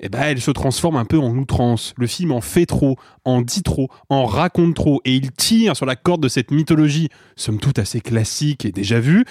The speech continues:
alors qu'elle était déjà asséchée depuis trois films, et il tire dessus jusqu'au maximum, en fait, jusqu'à, jusqu'à l'épuisement, quoi. C'est-à-dire que vraiment, le film nous confirme que la franchise John Wick, en tant que, euh, franchise pop culturelle, bah, au bout de quatre films, elle est déjà asséchée.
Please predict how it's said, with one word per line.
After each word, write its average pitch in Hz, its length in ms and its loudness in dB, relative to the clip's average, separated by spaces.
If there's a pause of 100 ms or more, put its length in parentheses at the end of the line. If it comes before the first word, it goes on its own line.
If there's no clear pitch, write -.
(320)
alors 135 260 0
qu'elle 123 120 0
était 120 160 0
déjà 120 240 2
asséchée 135 460 0
depuis 110 220 -6
trois 120 200 -2
films, 202 320 2 (260)
et 113 60 -6
il 113 140 -4
tire 220 200 0
dessus 175 320 0
jusqu'au 139 260 0
maximum, 170 720 2 (540)
en 127 60 -4
fait, 160 180 0
jusqu'à, 143 340 -2
jusqu'à 139 280 0
l'épuisement, 147 460 0
quoi. 113 220 -4
C'est-à-dire 131 220 -2
que 143 80 2
vraiment, 156 540 2
le 135 240 2
film 185 360 2 (320)
nous 156 240 4
confirme 175 380 0
que 151 60 -2
la 131 120 0
franchise 139 320 -4
John 127 160 0
Wick, 143 280 -2 (160)
en 123 140 0
tant 147 240 0
que, 139 300 2 (280)
euh, 107 220 -4
franchise 139 560 0 (120)
pop 180 160 0
culturelle, 151 520 -2 (320)
bah, 110 220 -2
au 123 80 2
bout 131 160 2
de 123 240 2
quatre 123 200 -2
films, 147 200 -2
elle 113 80 0
est 107 60 -2
déjà 110 340 -2
asséchée. 139 520 0